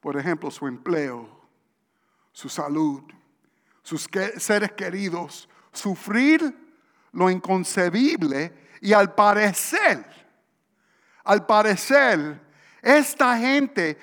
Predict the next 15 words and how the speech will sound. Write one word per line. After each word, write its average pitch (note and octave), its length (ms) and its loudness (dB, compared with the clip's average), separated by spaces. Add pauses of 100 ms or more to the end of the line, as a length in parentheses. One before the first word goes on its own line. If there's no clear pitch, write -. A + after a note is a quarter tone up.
(180)
su A#3 240 0
fe C#4+ 340 4
en E4+ 100 0
el C#4 120 4
Señor, A#3+ 720 4 (220)
solo D#4+ 460 6
se C4+ 180 0
afirma C4 680 4
más. A#3 1120 0 (1700)
¿Conoce G#3+ 500 4
gente A#3 280 -2
así? C#4 500 -8 (1080)
¿Sabe? E3+ 500 2 (2500)
Veo F#3 520 2
algunos D3 640 -4